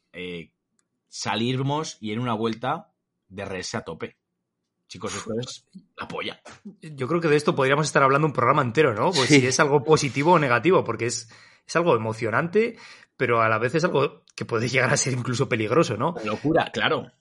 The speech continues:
Speaker 2: Sí, sí. También, también en cuanto al D R S, se, se, se intenta, se va a intentar reducir la, la zona de, la zona de activación en donde se pueda, en, en lugares donde la zona es muy larga. Pero, pero bueno,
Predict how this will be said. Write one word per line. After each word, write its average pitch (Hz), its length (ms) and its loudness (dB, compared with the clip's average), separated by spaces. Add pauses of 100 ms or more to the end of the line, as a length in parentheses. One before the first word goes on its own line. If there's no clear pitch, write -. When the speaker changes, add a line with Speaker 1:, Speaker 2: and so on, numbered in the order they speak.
Speaker 2:
Sí, 110 380 -6
sí. 110 180 -6
También, 120 360 -2
también 143 280 0
en 175 80 -4
cuanto 170 180 0
al 147 80 0
D 156 60 0
R 147 160 0
S, 175 140 -2
se, 135 280 0
se, 143 300 -4
se - 440 -12
intenta, 131 520 -2
se - 100 -10
va 135 60 -2
a - 20 -2
intentar 143 320 -2
reducir 127 320 -4
la, 123 240 0
la 110 140 -4
zona 123 260 -2
de, 113 260 -2 (300)
la 117 120 -6
zona 123 200 -2
de 131 60 2
activación 123 520 -2
en 117 140 -6
donde 127 220 -2
se 113 120 -4
pueda, 151 360 -4 (340)
en, 101 380 -12
en 104 100 -12
lugares 107 320 -2
donde 104 420 -6
la 98 120 -8
zona 104 240 -10
es 98 100 -12
muy 104 140 -10
larga. 127 300 -4 (360)
Pero, 110 400 -2
pero 113 140 -4
bueno, 123 240 0